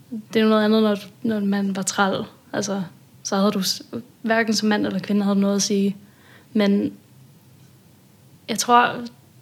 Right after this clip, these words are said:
det virker som om, der var flere ægteskaber på grund af kærlighed, især, i hvert fald i bondestanden.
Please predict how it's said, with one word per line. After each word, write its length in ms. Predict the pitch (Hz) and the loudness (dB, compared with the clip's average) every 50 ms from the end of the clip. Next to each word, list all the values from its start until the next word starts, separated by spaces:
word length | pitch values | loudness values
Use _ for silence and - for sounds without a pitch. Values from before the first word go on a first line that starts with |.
| - - | -6 -2
det 80 | 247 220 | 2 4
virker 180 | 247 254 269 | 4 6 6
som 120 | 262 262 254 240 | 6 4 4 2
om, 60 | 226 | 2
der 60 | 226 | 0
var 140 | 214 214 202 | -2 -2 -4
flere 640 | 196 - - - - 233 226 233 233 240 240 233 233 - - - - _ - - _ _ _ - _ _ - - _ _ _ _ - | -6 -10 -10 -2 0 4 6 6 6 6 4 2 -2 -6 -20 -20 -20 _ -20 -20 _ _ _ -20 _ _ -20 -20 _ _ _ _ -2
ægteskaber 720 | 240 226 - - 233 220 - - 240 220 214 202 220 214 208 | -2 -2 -2 -2 -4 -4 -2 -2 -2 -2 -2 -4 -6 -6 -6
på 180 | 196 - 214 | -8 -8 -10
grund 220 | 202 - - 214 220 | -8 -4 -4 -4 -4
af 100 | 208 190 | -4 -6
kærlighed, 720 | - - 214 214 214 214 226 220 226 233 220 220 208 226 220 - - - | -4 -2 2 2 4 4 4 4 4 4 4 2 0 -4 -8 -10 -8 -4
især, 240 | 233 214 240 220 214 | -2 0 0 0 0
i 100 | - 233 | 2 4
hvert 180 | 240 240 240 | 4 4 6
fald 100 | 254 247 | 4 2
i 40 | 240 | 2
bondestanden. 840 | 240 - 233 226 220 233 233 226 - 233 208 202 196 208 208 202 190 | 2 2 2 4 6 6 4 4 2 0 0 0 0 -2 -2 -2 -4